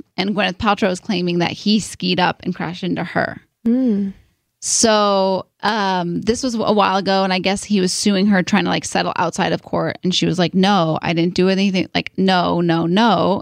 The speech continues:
Speaker 1: And basically, like, you remember when Taylor Swift went to court a couple years ago
Speaker 2: Mm-hmm.
Speaker 1: with the, the, the jockey, the d-,
Speaker 2: Yeah.
Speaker 1: d-, D J
Speaker 2: That
Speaker 1: that, like,
Speaker 2: grabbed
Speaker 1: grabbed
Speaker 2: her,
Speaker 1: her
Speaker 2: yeah.
Speaker 1: butt? It's kind of the same thing. Like, it kind of feels the same type of vibe 'cause she's suing for one dollar,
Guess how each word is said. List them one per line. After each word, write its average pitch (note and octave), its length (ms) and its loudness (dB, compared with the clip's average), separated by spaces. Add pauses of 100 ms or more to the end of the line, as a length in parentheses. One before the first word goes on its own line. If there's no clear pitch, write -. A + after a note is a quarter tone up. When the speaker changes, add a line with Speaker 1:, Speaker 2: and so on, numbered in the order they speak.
Speaker 1:
And F#3+ 100 0
basically, F#3+ 260 0
like, F#3+ 160 -2
you B3 60 2
remember F#4 280 2
when F4+ 100 4
Taylor C#4 220 2
Swift A#3+ 200 0
went B3 140 0
to B3+ 60 -2
court - 280 0
a - 40 -6
couple A3+ 380 2
years A3 280 2
ago A3+ 160 6
Speaker 2:
Mm-hmm. A3 80 6
Speaker 1:
with G#3+ 100 2
the, F#3+ 240 0
the, F#3 360 -2
the F3 460 0 (580)
jockey, G#3+ 520 2
the F#3+ 120 0
d-, A3 60 2
Speaker 2:
Yeah. G3 220 4
Speaker 1:
d-, A3 140 2
D G#3 260 0
J F#3+ 180 0
Speaker 2:
That - 0 -
Speaker 1:
that, A3+ 100 2
like, - 80 -4
Speaker 2:
grabbed G3+ 260 2
Speaker 1:
grabbed G3+ 220 2
Speaker 2:
her, G3 80 0
Speaker 1:
her G3+ 60 0
Speaker 2:
yeah. F#3+ 340 4
Speaker 1:
butt? - 80 -18 (560)
It's A#3+ 180 -2
kind C#4 340 0
of D4 80 2
the C#4 80 2
same A3 300 0
thing. F3+ 360 -2
Like, F3+ 180 -4
it - 100 -4
kind A3 260 -2
of G#3+ 120 -6
feels A3 520 -2
the F#3+ 140 -4
same F#3+ 480 -2
type F#3+ 280 -2
of F#3 100 -2
vibe E3 240 0
'cause F#3 100 -8
she's G3 180 -4
suing G3 240 0
for F#3 160 -2
one F#3+ 280 2
dollar, F3+ 560 0